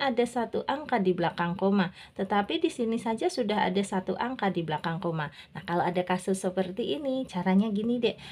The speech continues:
menjadi nol koma sembilan lima. Jadi, sembilan lima-nya kita tulis,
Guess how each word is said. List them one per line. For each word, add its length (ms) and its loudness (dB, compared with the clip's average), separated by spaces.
menjadi 720 2
nol 560 2
koma 320 4
sembilan 960 0
lima. 480 2
Jadi, 320 0
sembilan 480 4
lima-nya 640 4
kita 320 0
tulis, 400 2